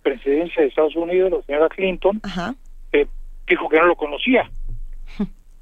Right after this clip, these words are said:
Speaker 1: Ocurre que hace relativamente poco tiempo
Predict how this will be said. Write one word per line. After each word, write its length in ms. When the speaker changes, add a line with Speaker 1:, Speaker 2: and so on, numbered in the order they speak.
Speaker 1:
Ocurre 520
que 160
hace 180
relativamente 600
poco 300
tiempo 480